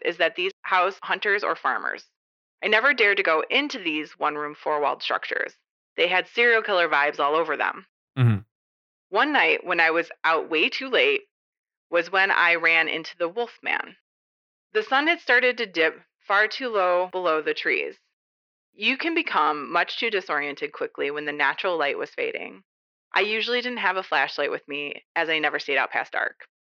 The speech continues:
Speaker 1: And back then, we didn't have cell phones. Hearing howling was not uncommon at all.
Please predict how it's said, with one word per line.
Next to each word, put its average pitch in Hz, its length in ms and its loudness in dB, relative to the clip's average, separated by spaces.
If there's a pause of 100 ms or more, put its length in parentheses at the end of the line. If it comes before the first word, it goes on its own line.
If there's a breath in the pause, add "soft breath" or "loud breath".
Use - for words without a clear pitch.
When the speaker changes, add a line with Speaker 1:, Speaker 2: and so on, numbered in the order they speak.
(320)
Speaker 1:
And 202 100 -4
back 254 280 2
then, 185 260 2
we 190 80 2
didn't 190 160 -6
have 214 100 -4
cell 139 160 -2
phones. - 300 -6 (800)
Hearing 311 340 4
howling 180 400 4
was 180 160 -2
not 175 180 4
uncommon 160 460 0
at 143 100 0
all. 147 380 2